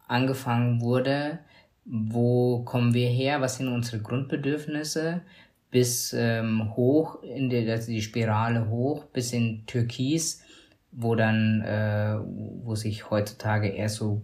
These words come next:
Gurus befinden. Und es ging quasi darum,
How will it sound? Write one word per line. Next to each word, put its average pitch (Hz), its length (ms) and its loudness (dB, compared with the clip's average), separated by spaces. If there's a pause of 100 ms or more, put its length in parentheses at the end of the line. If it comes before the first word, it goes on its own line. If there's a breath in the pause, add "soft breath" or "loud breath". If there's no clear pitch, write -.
(100)
Gurus 131 440 2
befinden. 156 840 -2 (500 loud breath)
Und 117 640 2
es 113 160 -4
ging 131 260 0
quasi 120 420 -2
darum, 135 880 -2